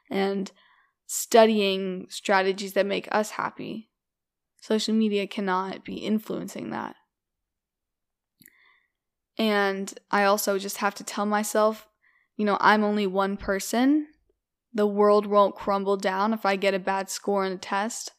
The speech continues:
In ten years, my bad score on a test, I won't even remember that.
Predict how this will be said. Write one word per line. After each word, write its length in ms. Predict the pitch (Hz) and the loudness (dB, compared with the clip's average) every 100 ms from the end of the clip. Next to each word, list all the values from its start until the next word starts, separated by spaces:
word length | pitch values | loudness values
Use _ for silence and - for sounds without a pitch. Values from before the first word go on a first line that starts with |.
| _ _ _ | _ _ _
In 140 | 214 | -4
ten 320 | 208 226 220 214 | -4 0 2 2
years, 360 | 208 202 214 | 4 2 2
my 160 | 220 202 | 0 0
bad 280 | 196 190 196 | 2 0 -2
score 200 | - 196 | -4 -2
on 60 | |
a 60 | 196 | -4
test, 460 | - 208 220 - - | -4 -6 -6 -10 -8
I 120 | 196 196 | -4 -2
won't 240 | 196 202 | -2 -2
even 180 | 202 190 190 | -4 -6 -6
remember 540 | 202 196 190 190 202 | -4 -2 -2 -2 0
that. 380 | 208 214 247 | 0 0 0